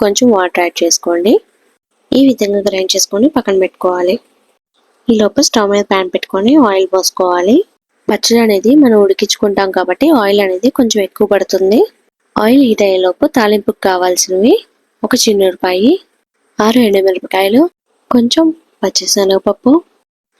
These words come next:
కొంచెం మినపప్పు, కొంచెం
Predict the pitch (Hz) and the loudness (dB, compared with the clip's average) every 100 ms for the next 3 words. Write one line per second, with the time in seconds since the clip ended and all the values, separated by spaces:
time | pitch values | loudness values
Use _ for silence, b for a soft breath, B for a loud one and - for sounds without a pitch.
0 | _ _ _ - 233 220 262 262 202 185 | _ _ _ -4 -2 2 2 2 2 -2
1 | 185 - 226 359 - _ _ _ _ _ | -6 -2 0 0 -4 _ _ _ _ _
2 | _ - 226 214 | _ -2 -2 2